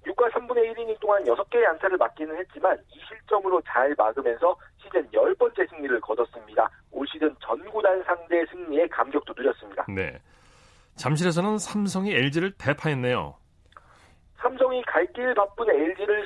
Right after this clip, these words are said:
Speaker 1: 십일 대 영으로 크게 누르고 주말 이 연전을 모두 가져갔습니다.
Speaker 2: 예.
Speaker 1: 선두권 추격에 나섰던 엘지는 삼 연패에 빠지며 주춤한 양상입니다.
Speaker 2: 네, 삼성 선발 최재형 선수 데뷔 첫 완봉승을 거뒀어요.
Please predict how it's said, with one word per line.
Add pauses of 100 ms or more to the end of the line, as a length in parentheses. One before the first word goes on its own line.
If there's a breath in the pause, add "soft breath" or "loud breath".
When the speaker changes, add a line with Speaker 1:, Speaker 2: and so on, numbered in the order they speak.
Speaker 1:
십일 (180)
대
영으로
크게
누르고 (100)
주말
이
연전을
모두
가져갔습니다.
Speaker 2:
예.
Speaker 1:
선두권
추격에
나섰던
엘지는
삼
연패에
빠지며
주춤한
양상입니다. (100)
Speaker 2:
네, (180 soft breath)
삼성
선발
최재형
선수
데뷔
첫 (120)
완봉승을
거뒀어요.